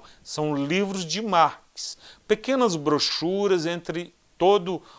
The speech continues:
o material disponível de Marx, cento e oitenta e três livros de Marx, Karl Marx, alguns com Frederick Engels, foram publicados até agora.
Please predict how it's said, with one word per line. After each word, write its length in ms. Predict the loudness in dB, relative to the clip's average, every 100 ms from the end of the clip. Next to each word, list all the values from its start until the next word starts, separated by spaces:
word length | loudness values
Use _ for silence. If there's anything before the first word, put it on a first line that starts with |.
| -18
o 320 | -10 -6 -4 -2
material 640 | -2 2 2 4 4 2
disponível 680 | 0 -6 -2 -2 -2 -6 -8
de 140 | -8
Marx, 600 | 0 2 2 0 -10 -12 -14 -20 -20 -12
cento 800 | -6 -4 -2 2 2 2 -2 0
e 100 | 4
oitenta 640 | 4 2 -2 -2 0 0
e 120 | 0
três 640 | -2 -2 2 2 0 -6
livros 800 | -8 -8 -4 -2 -2 -4 -6 -6
de 140 | -8 -10
Marx, 640 | -4 0 2 0 -6 -8
Karl 400 | 4 8 10 8
Marx, 680 | 2 2 2 0 -10 -14 -14 -20 _
alguns 440 | 0 2 0 -6
com 160 | -8 -12
Frederick 600 | -6 -6 -4 -4 -6 -8
Engels, 560 | -8 -6 -2 -2 -4 -8 -20 _ _
foram 680 | -18 -4 4 6 6 2 -8 _ -10
publicados 840 | -6 -6 -6 6 8 6 2 -2
até 280 | -2 6 8
agora. 540 | 8 10 10 10 2